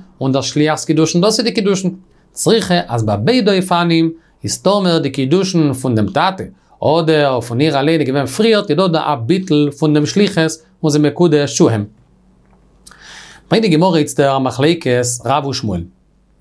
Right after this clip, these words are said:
זי דא א נער, איז דא א בוגרת. א נער איז טייטש ביי צוועלף יארן, זאגט צוויי שרות. זעקס חדשים ארום,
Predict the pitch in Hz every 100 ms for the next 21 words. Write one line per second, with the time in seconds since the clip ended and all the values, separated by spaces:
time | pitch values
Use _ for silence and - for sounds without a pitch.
0 | - - - - 160 170 208 214 214 -
1 | _ _ _ _ _ 120 135 143 165 160
2 | 175 - 127 160 147 131 127 107 95 -
3 | - - - _ _ - 139 139 165 175
4 | 147 147 156 165 127 110 - 156 120 120
5 | 175 190 143 165 165 156 151 135 127 131
6 | - - - _ _ _ - - _ 113
7 | 151 220 - 175 165 180 160 147 139 190
8 | 208